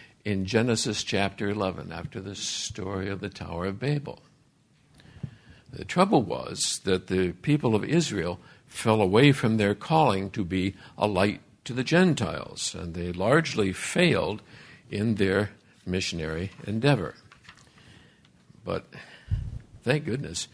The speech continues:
God's plans are never thwarted by human failure.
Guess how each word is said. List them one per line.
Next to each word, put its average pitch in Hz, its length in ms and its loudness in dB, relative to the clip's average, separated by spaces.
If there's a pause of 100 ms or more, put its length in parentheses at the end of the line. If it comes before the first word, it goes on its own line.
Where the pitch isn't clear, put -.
(360)
God's 131 360 2
plans 95 680 0
are 85 140 -2
never 107 400 -2
thwarted 113 720 -2 (760)
by 92 260 -2
human 95 360 -4
failure. 113 480 -2